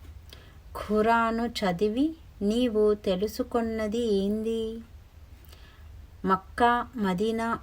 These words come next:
యాత్రలు చేసితిననే గర్వముతో నేనెవరో తెలుసుకొనలేకున్నావు" అనుచు ఏమేమో ఇంకాను అతనిని తిట్టి మసీదుకు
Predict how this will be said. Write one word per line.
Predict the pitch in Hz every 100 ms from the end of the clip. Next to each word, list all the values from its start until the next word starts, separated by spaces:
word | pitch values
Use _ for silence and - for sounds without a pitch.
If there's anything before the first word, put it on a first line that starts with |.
| -
యాత్రలు | 190 180 202 - 233 220
చేసితిననే | 214 - - 202 190 208 - 233 - 214 214 - 196 185 190 269 359 - - - 175 185
గర్వముతో | 175 202 233 254 226 - 190 196 - - - - -
నేనెవరో | 202 196 190 175 185 202 226 311 - - - - -
తెలుసుకొనలేకున్నావు" | 190 233 240 262 233 220 208 202 202 - 202 196 190 185 175 160 - - - - - - - - - - - - - 214
అనుచు | 247 - 208 196 208 208 - - - - -
ఏమేమో | 208 214 226 226 220 214 240 294 - -
ఇంకాను | 214 214 208 220 208 208 208 277 392 - - -
అతనిని | 196 208 196 185 185 190 - -
తిట్టి | 220 214 - - 190 185 196 - - - - - -
మసీదుకు | 208 - 269 277 247 240 208 202